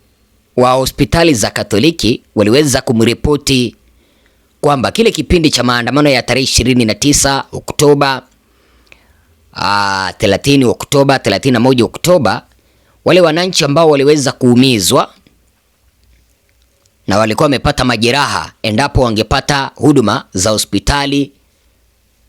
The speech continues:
wangenusurika kifo. Polisi walienda kwenye hospitali zile na wakawaamuru manesi kwamba wawapeleke kwenye mochari.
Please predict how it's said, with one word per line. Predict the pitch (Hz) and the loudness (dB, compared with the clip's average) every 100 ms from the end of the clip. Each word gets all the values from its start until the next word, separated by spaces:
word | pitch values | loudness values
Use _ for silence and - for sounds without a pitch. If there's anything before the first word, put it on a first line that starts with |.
| _ _ | _ _
wangenusurika | 107 104 107 107 107 - 110 143 131 92 | -2 0 0 0 0 2 0 0 -4 -6
kifo. | - 202 202 90 113 - _ _ _ _ _ _ | -2 -2 -2 -4 -4 -6 _ _ _ _ _ _
Polisi | 151 165 262 - 104 127 196 - - _ _ _ _ _ _ _ _ _ - | 0 2 2 0 -2 -6 -6 -16 -20 _ _ _ _ _ _ _ _ _ 0
walienda | 143 143 180 185 | 2 4 2 0
kwenye | 147 139 | 0 -2
hospitali | 127 - - 131 127 | -2 -6 -4 -2 -2
zile | 117 160 175 170 170 | -2 -2 0 0 0
na | 123 | 0
wakawaamuru | 117 120 120 117 117 123 165 160 151 147 151 _ - | -2 0 0 0 0 2 4 4 4 2 -4 _ -4
manesi | 117 120 139 - - 98 _ _ - | -2 0 0 -2 -6 -10 _ _ -4
kwamba | 147 147 147 143 - _ - | -2 0 0 -2 -6 _ -2
wawapeleke | 127 113 - - 117 139 101 | 0 0 0 -2 -2 -2 -4
kwenye | 95 90 | -4 0
mochari. | 110 - 90 - | 0 0 -4 -8